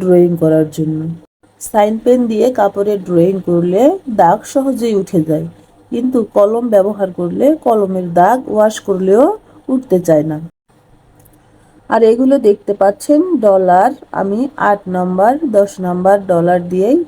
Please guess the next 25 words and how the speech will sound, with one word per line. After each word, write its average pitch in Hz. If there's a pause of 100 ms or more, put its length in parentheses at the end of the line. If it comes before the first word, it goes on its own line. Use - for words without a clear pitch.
(100)
বেশি 254
কাজ 180
করতে 175 (120)
পছন্দ 254 (160)
করি, 165 (500)
তাই 202 (100)
আমি 220 (440)
আট 196 (120)
নাম্বার 196
এবং 233
দশ 196
নাম্বার 190
ডলারেই 185 (300)
বেশি 254
নিয়ে 202
এসেছি। 175 (960)
ড্রেসে 220
ডলার 202
বসালে 202 (440)
ড্রেস 196 (100)
দেখতে 202 (280)
অনেক 269 (120)
গর্জিয়াস 175
হয়। 170 (840)
আমি 240